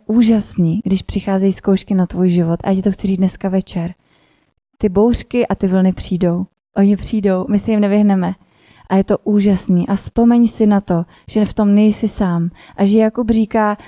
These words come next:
"Mějte z toho jenom radost, bratři moji, když procházíte těma zkouškama. Protože ta zkoušení vaší víry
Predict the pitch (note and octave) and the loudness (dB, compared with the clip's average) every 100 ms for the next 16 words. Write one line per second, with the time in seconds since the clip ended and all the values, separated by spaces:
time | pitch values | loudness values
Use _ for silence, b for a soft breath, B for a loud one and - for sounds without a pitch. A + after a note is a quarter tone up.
0 | B G#3+ G#3+ G#3+ - G3 G#3 G#3+ A3 A3 | B 2 2 0 0 2 4 4 4 4
1 | G#3+ F3+ E3 - F3 G3+ F#3+ - F#3 E3+ | 2 0 -2 -4 -4 -4 -4 -2 0 2
2 | E3 F3 _ _ _ _ G#3+ - G#3+ G3+ | -2 -6 _ _ _ _ -4 -2 -2 -2
3 | G#3 G#3 G3+ G3 G3+ G3 - G3 F3 - | 0 0 -2 0 0 0 -2 -2 -2 -2
4 | F3+ E3 F3 B B B A3 A3 G#3+ A3 | -4 -4 -6 B B B -2 0 0 0
5 | G#3+ - - A#3+ - B3 A3+ G#3 G3+ - | -2 -2 -2 -2 2 4 4 4 0 -2
6 | A3 F#3+ A3+ A#3 F#3 | -4 0 2 2 2